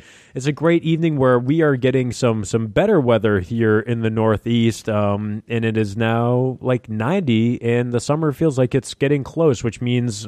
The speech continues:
locking ourselves indoors with air conditioning to play video games. Um, so with this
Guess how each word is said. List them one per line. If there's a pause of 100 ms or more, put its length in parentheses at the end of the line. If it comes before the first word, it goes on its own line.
locking
ourselves
indoors
with
air
conditioning
to
play
video
games.
Um, (720)
so
with
this